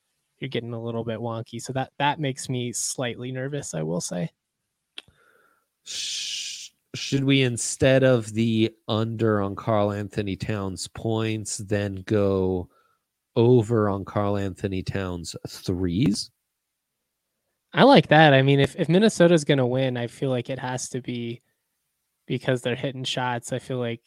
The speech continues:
Speaker 1: you're gonna need big games from, from Edwards and, and from Towns, but
Speaker 2: Right. I mean, so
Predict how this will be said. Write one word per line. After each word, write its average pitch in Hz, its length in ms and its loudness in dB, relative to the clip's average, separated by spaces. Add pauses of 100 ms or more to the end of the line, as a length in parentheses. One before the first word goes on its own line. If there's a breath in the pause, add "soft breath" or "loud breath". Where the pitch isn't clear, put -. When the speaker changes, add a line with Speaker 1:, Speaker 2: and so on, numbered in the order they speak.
Speaker 1:
you're 135 200 -6
gonna 123 200 -4
need 120 220 -6
big 127 180 -4
games 123 360 -4
from, 120 380 -6 (600)
from 135 260 -2
Edwards 139 640 0
and, 123 340 -4
and 127 260 -6
from 123 200 -8
Towns, 127 680 -8
but 95 100 -2 (180)
Speaker 2:
Right. - 100 -20 (1700 soft breath)
I 127 80 4
mean, 143 300 4 (380)
so 123 460 6